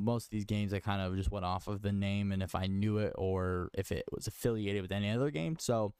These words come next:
this I'll definitely be looking, uh, to keep my eye on it, and, uh, hopefully this will give us great reaction videos of Outlast, uh, 'cause if we would have had, had gold had my friend been able to record me when I tried Outlast <laughs> for the first time.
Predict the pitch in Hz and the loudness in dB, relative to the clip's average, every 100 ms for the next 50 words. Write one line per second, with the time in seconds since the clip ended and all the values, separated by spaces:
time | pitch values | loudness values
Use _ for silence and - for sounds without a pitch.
0 | - - - 165 165 135 131 - 127 110 | -18 -20 -2 0 2 0 -2 0 0 0
1 | 110 107 110 113 101 104 - 95 92 90 | 2 2 2 0 0 -2 -2 0 0 0
2 | 78 - - 120 104 92 120 127 123 123 | -2 -4 -2 0 0 0 -2 0 0 0
3 | 120 104 _ - - _ - 101 98 95 | 0 -2 _ -20 -20 _ -4 0 0 0
4 | 95 92 95 92 92 87 104 95 - 101 | 0 0 0 0 0 0 0 -2 0 0
5 | 95 98 - 101 104 98 98 - - 95 | 0 -2 -2 -2 0 0 -2 -2 -2 0
6 | 85 104 101 - 101 101 101 98 98 - | 0 0 -2 -2 0 2 2 2 0 -4
7 | - - - - 90 92 95 107 76 92 | -8 -10 -4 -2 -2 -2 -2 0 0 -2
8 | 92 104 - - _ - 92 92 92 98 | -2 -4 -8 -16 _ -8 -4 -4 -2 -2
9 | 92 - - - - 95 - - - - | -2 -4 -10 -12 -4 -2 -2 -14 -20 -20
10 | - - 113 117 123 113 117 98 - - | -20 -4 0 2 2 0 -2 -6 -10 -8
11 | 104 127 120 110 117 110 101 - 107 98 | -2 -2 -2 0 2 2 0 -2 -2 -2
12 | 101 - 113 104 101 101 92 95 92 - | -2 0 0 0 0 0 0 0 0 -2
13 | 117 107 95 107 98 95 95 98 - 95 | 0 0 2 2 2 2 0 0 0 0
14 | 92 82 95 139 - 104 - 98 90 92 | 0 0 -2 -4 -4 -6 -2 -2 -2 -4
15 | 82 | -4